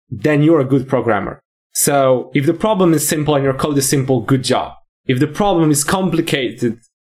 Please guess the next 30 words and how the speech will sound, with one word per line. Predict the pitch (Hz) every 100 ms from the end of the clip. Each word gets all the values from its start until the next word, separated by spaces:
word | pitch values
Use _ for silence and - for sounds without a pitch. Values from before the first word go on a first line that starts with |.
| _
and | - 135
your | 143 147
solution | - 170 170 147
is | 139
simple, | 156 131 127
then | 123 123
you're | 123 139
a | 120
hero. | - 156 104 - _ _ _ 135
Because, | 135 160 139 - - - _ _ _
I | 147
mean, | 151 147 - - _ _ _ 135
getting | 123 214 220 220 190
the, | 170 170
the, | 151
the | 151
simple | 147 202 190 160
solution, | 143 139 131 127 127
the |
simple | 123 - 185 160 127
code | - 120 117
means | 139 131 123 120
that | 120 120 - _
everyone | 190 196 175 147 135
jumping | 135 127 123
into | 117 113
that | 120 113
project | 120 113 107
will | 113 117
know | 127 180 302 -